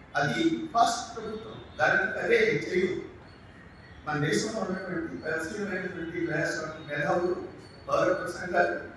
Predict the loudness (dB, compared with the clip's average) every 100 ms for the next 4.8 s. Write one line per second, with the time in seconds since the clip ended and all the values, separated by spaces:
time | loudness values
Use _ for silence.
0 | -18 -20 -20 -20 -2 2 4 6 8 8
1 | 6 0 0 2 2 2 0 0 2 0
2 | 0 -8 -16 -18 -20 -20 -20 -4 4 4
3 | 4 -2 -2 -2 -2 -4 -6 -10 -14 -18
4 | -20 -20 -20 -20 -20 -10 -4 -2